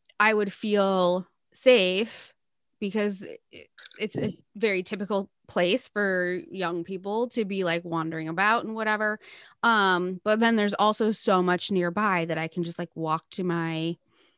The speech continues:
um, Airbnb from millions of places. So while I was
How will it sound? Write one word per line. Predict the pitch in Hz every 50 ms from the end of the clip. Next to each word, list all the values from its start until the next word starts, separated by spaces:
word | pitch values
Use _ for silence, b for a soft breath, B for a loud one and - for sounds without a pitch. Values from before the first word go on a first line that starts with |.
| _ _ _ _ -
um, | 202 196 175 170 165 165 156 - 101 117 160 190 175 - _ _ -
Airbnb | 208 214 202 185 196 190 170 170 170 170 175 170 170 208 254 302 - _ _ _ _ _ _ _ _ _ _ _
from | _ 247 226 214 208 190 185 185 185 180 185 185 190 - _ _ _ _ _ _ _ _ _ _ _ _ _ _ _ _ -
millions | - 247 247 247 226 214 208 196 196 185
of | 175 -
places. | - - 110 - - - - - - b b b b b b b b b b b b -
So | - - 285 269 262 247 240 220 208 208 220 226 226 _ _ _ _ _ _ _ _ _ _ _ _ _ _ _ _ _ _ _ - - _ _ _ _ _ _ _ _ _ _ _ _ _ -
while | 240 220 240 247 262 269
I | 269 277 269 254
was | 247 233 220